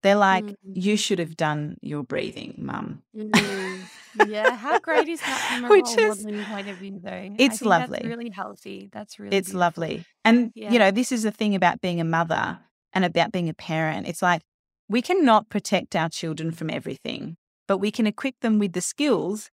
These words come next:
Speaker 1: that they're gonna need to be able to manage any challenge that comes for them in
Speaker 2: Oh,
Speaker 1: life, right?
Speaker 2: yeah.
Speaker 1: And so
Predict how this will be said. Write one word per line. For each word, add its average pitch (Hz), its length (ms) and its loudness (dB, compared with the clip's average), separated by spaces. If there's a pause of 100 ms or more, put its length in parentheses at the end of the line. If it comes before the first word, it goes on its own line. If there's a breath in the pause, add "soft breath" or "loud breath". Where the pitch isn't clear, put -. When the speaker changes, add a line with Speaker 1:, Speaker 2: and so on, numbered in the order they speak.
Speaker 1:
that 190 160 -2
they're 190 100 2
gonna 170 200 0
need 170 340 0
to 185 100 -4
be 175 120 0
able 160 160 2
to 156 80 -4
manage 156 600 -4
any 180 200 0
challenge 147 440 -2
that - 100 -16
comes 147 280 -6
for 160 100 -8
them 143 180 -6 (240)
in 156 140 -4
Speaker 2:
Oh, - 0 -
Speaker 1:
life, 190 440 -6
right? 175 400 -2
Speaker 2:
yeah. 202 140 -14 (180)
Speaker 1:
And 190 180 2
so 190 300 2